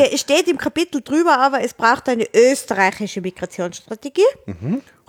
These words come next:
Speaker 1: Aber wir müssen es europäisch lösen.
Speaker 2: Die, die Strategie Österreichs ist, es soll die E U lösen, dass man dann drauf schimpfen kann.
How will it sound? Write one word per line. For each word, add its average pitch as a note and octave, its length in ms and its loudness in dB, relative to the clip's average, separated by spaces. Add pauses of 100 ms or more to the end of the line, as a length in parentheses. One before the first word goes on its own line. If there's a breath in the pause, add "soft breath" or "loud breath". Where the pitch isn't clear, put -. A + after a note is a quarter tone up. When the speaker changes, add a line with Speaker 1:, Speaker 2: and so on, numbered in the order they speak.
(160)
Speaker 1:
Aber C#4+ 340 2
wir D4 80 0
müssen C#4 240 -4
es B3 100 -6
europäisch A3+ 520 0
lösen. E3 420 -6
Speaker 2:
Die, C3 60 -2
die B2 80 -6
Strategie A2+ 600 -2
Österreichs B2+ 500 -2
ist, - 360 -8
es - 280 -12
soll E2+ 160 -6
die G#2 160 -2
E B2 40 2
U C3+ 100 4
lösen, A2+ 420 2
dass - 160 -18
man - 120 -10
dann - 100 -10
drauf - 240 -4
schimpfen - 320 -6
kann. - 140 -18